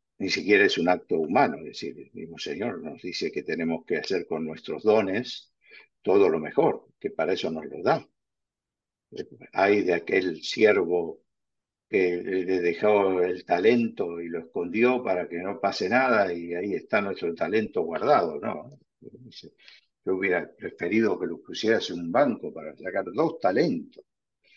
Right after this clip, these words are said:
Dice, y entonces hubiera estado contento, pero dice, incluso le dice, "Siervo infiel en lo poco, no te puedo confiar lo mucho", alguien que, eh. Entonces,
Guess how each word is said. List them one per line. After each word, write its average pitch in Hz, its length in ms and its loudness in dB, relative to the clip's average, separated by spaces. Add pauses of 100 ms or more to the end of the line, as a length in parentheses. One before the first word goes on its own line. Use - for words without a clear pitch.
(180)
Dice, - 340 -16 (500)
y - 160 -20
entonces 87 360 -14
hubiera 85 160 -4
estado 85 260 -2
contento, 78 540 -2 (160)
pero 76 220 -8
dice, - 380 -18 (840)
incluso - 460 -2
le 87 100 0
dice, 98 320 -2
"Siervo 101 460 0
infiel 110 540 2
en 82 180 0
lo 78 160 -8
poco, - 600 -2 (1300)
no 90 220 -6
te 87 120 -4
puedo 98 220 2
confiar 92 400 4
lo 87 160 2
mucho", 139 460 0 (140)
alguien 87 420 -8
que, 73 360 -12 (800)
eh. - 180 -14 (840)
Entonces, 123 460 4